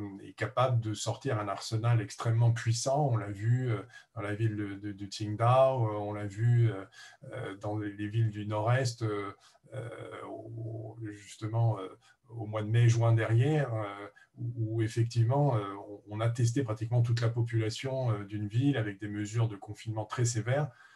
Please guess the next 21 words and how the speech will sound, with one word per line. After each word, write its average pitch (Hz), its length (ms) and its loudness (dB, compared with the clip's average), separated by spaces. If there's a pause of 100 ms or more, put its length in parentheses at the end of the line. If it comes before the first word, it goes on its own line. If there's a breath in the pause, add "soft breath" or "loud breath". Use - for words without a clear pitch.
(380 loud breath)
Donc, 135 160 4 (680)
sur 131 260 2
ça, 165 320 8
je, 120 100 8 (360)
je 113 80 2
pense 151 240 4
qu'il - 120 0
faut 123 200 2
accorder 120 500 6
une 123 120 6
crédibilité 113 720 2
quand 117 120 -2
même 110 140 -2
certaine 127 520 0
à, 107 180 0
à 113 100 -2
cette 113 560 -4
capacité 120 580 2
à 120 80 4
endiguer, 110 640 2
euh, 104 240 -2